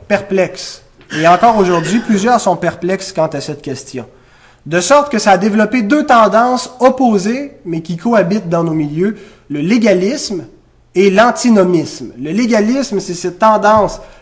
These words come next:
à... Euh, c'est pas, c'est pas quelqu'un qui est sévère, un légaliste. Véritablement, ce que le mot légaliste veut dire, c'est quelqu'un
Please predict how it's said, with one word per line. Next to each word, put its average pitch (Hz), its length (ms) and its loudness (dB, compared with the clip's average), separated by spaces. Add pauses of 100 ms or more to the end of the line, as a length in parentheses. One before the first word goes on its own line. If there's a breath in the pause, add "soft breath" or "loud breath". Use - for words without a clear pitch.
(140)
à... 180 540 2 (100)
Euh, 143 320 0
c'est 160 120 -8
pas, 226 160 2
c'est 208 120 -4
pas 240 100 -4
quelqu'un 202 260 -2
qui 180 120 -2
est - 20 0
sévère, 190 460 4
un 160 60 0
légaliste. 139 600 -6 (420 soft breath)
Véritablement, 165 1300 0
ce - 80 -2
que 202 60 -2
le 170 160 0
mot 175 260 2
légaliste 202 480 2
veut 170 80 -4
dire, 208 160 0
c'est 190 140 -6
quelqu'un 185 480 2